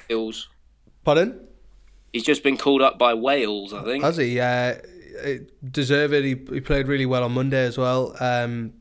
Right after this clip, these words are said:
Speaker 2: got a goal on Monday. I think he was eleven and a half million pound signing from Sheffield United.
Speaker 1: Mm-hmm.
Speaker 2: Um, he could be, I think he's the sort of player that is gonna thrive in that Bournemouth team. He looks like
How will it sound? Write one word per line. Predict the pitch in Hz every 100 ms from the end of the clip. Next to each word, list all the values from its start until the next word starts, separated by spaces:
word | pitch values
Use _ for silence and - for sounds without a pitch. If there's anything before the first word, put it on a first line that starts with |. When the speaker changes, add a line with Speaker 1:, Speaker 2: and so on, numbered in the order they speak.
| - _ _ _ _ -
Speaker 2:
got | 143
a | 135
goal | 135 123
on |
Monday. | 120 127 127 123 123 - _ -
I |
think | 127 156
he | 143
was | 135
eleven | 139 143 143
and | 151
a | 139
half | 131
million | 135 135 127 127
pound | 131 127 127
signing | 131 127 120
from | 131
Sheffield | 131 131 127 127
United. | 127 127 131 139 139 - - - - _ _ _ _ _ _ _ _ _
Speaker 1:
Mm-hmm. | 143 127
Speaker 2:
Um, | - 113 117 113 - - - - - - - - - - - -
he | 139 190
could | 196 202 185
be, | 160 151 143 139 135 - - - - - -
I | 156
think | 196 202
he's | 214 202
the | 190
sort | 196 185
of | 156 131 - -
player | - 151 143 143
that | 135 127 123 - - _ _ _ -
is | 127
gonna | - 139 131 120
thrive | - - - 135 135 135
in | 135
that | 131 127
Bournemouth | 131 127 127 127
team. | - 135 127
He | 127
looks | 131 135 -
like | 135 123 120 117 - - -